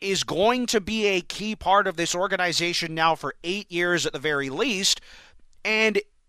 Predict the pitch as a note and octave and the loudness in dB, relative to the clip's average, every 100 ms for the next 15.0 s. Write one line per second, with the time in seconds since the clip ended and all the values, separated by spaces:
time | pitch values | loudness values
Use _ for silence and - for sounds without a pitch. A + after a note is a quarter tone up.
0 | _ A3 G#3+ A#3 A#3 - A3 B3 A#3 B3+ | _ -2 4 2 2 -6 -4 -4 -2 -2
1 | A#3+ C4+ C4 G3 E3+ F#3+ G#3+ A3 A3 - | 0 0 2 2 4 4 4 4 0 0
2 | B3+ A#3+ D3+ D#3 E3 C#3+ F#3 A3+ B3+ A#3 | 0 -2 2 2 2 2 2 2 0 -2
3 | B3+ A3+ A3 A#3+ A#3+ F3+ D#3 C#3+ C#3 - | -6 2 4 4 2 4 6 4 2 -6
4 | - - F3 E3 D#3+ - D#3+ D3 C#3+ D3 | -16 -8 -2 2 2 2 -2 -2 -2 -2
5 | C#3 C3+ C#3 B2 G#2+ G2+ - C3+ D3 D3 | -2 -2 2 2 2 -4 -6 2 4 4
6 | C#3+ B2+ C3+ B2 - B2+ A2+ F#2+ D2+ - | 2 0 -2 -6 -6 -6 -6 -6 -10 -16
7 | - - - D#3+ D#3 D3 C3 B2+ - B2+ | -20 -4 0 4 4 4 0 -4 -4 -8
8 | A2 A2+ A#2+ F2 E2 - - - - E3+ | -8 -10 -10 -10 -14 -16 -18 -20 -6 0
9 | D#3+ D#3 D3 - D3 C#3+ C#3 E3+ E3 E3+ | 0 0 -4 0 2 2 2 2 2 0
10 | E3 D3 C#3+ E3 F3+ F3 E3+ F3+ E3+ E3+ | -2 0 2 2 2 2 2 2 0 2
11 | G#3 D#3 D#3+ E2+ - - C#3+ C#3 B2+ D3+ | 0 0 -2 -2 -6 -4 -2 -2 0 0
12 | C3 D3 C#3 - E3+ F#3 F3 D#3+ E3+ F3 | 2 -2 -2 -2 -2 0 0 0 -2 -2
13 | - D#3+ D#3+ E3+ D#3+ C3 C#3+ C3+ C3+ F3 | -4 -2 0 0 0 -2 -6 -4 -2 -2
14 | F3 F#3+ F#3 G3 - F3+ F#3+ G#3+ A3 | -2 -2 -2 -4 -4 -4 -6 -4 -8